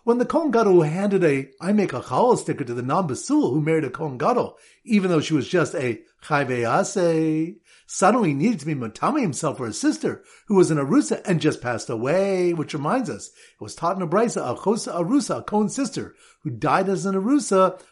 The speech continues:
Ramen Rabbi Yehuda say, "Matame La," he may become Tame for her, whereas Rabbi Yossi and Rabbi Shimon say, he may not. The Gemara explains how they darshan a pasuk to support their position. So, when the Kohen who handed a "I make a Chalal" sticker to the non-Basula who married a Kohen Gadol,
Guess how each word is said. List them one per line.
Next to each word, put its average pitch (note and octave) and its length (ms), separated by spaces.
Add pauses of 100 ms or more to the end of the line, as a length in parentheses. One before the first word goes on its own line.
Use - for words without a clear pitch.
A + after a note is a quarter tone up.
(100)
Ramen C3 300
Rabbi F#3 160
Yehuda A3 280
say, F3 400
"Matame C3 480
La," G#3+ 140
he E3+ 160
may F3+ 240
become E3+ 280
Tame A2+ 280
for G2+ 180
her, C3+ 180 (240)
whereas G2+ 140
Rabbi G#2 120
Yossi F3 240
and G3 80
Rabbi G3 140
Shimon C4+ 280
say, F3 360
he B2+ 100
may A2 180
not. A#2+ 460
The D3 80
Gemara F#3 160
explains A3 260
how F#3 80
they D3 100
darshan E3+ 340
a - 40
pasuk G3+ 340
to F#3+ 80
support F#3+ 360
their A#2 100
position. A2+ 520 (260)
So, B3 280
when C4 140
the C#4+ 80
Kohen D#4+ 220
who A#3+ 80
handed F#3+ 340
a D3+ 240 (240)
"I F#3 120
make G#3 200
a B2 80
Chalal" F#3+ 440
sticker - 320
to C#3+ 100
the B2+ 100
non-Basula C3 800 (280)
who E3 100
married F#3 220
a D#3+ 40
Kohen C3+ 320
Gadol, C#3 460